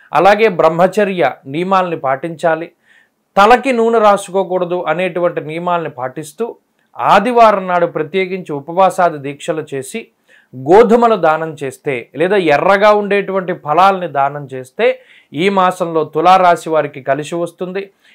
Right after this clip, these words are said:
ఈ మాసంలో ప్రత్యేకించి సూర్యారాధన విశేషంగా కలిసి వస్తుంది. ఆ తర్వాత సుబ్రహ్మణ్యారాధన కలిసి వస్తుంది. ఆయా దేవతా స్తోత్రాల పఠనం వల్ల కూడా మంచి ఫలితాలు సాధించగలుగుతారు.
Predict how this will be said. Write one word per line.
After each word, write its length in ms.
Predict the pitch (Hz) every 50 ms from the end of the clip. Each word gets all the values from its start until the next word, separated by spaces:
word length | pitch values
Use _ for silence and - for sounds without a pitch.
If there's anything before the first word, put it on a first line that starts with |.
| _ _ -
ఈ 120 | 143 180 208
మాసంలో 500 | 214 220 214 214 214 220 214 208 208 196
ప్రత్యేకించి 680 | 165 - 180 160 - 190 190 185 175 196 185 156 170 160
సూర్యారాధన 840 | - - 196 226 240 220 202 220 208 196 190 190 185 156 160 165 160
విశేషంగా 560 | 151 147 147 180 180 170 170 180 165 165 156
కలిసి 340 | - 143 139 139 135 - 151
వస్తుంది. 480 | 151 147 147 - 156 151 151 160 - -
ఆ 120 | 127 131 139
తర్వాత 640 | 135 - 143 143 151 160 175 185 185 185 185 240 233 - _ _ _ _ _
సుబ్రహ్మణ్యారాధన 920 | - - 202 196 220 247 240 247 233 226 220 214 208 196 196 185 165 170 165
కలిసి 320 | 156 156 147 143 143 -
వస్తుంది. 420 | 156 151 147 147 - 160 170 185 175
ఆయా 360 | 147 143 147 160 165 165 160
దేవతా 420 | 143 151 151 147 151 151 156 151
స్తోత్రాల 540 | 143 147 - 156 147 147 - 147 143 139 143
పఠనం 420 | 135 - 127 113 139 143 147 143
వల్ల 180 | 139 135 131 135 131 135
కూడా 160 | 156 202 226 - - _ _ _ _ -
మంచి 220 | 135 151 147 151 175
ఫలితాలు 440 | 143 143 123 117 - 123 117 131 151
సాధించగలుగుతారు. 880 | 147 147 120 117 117 110 107 - 104 104 104 101 98 _ - 98 -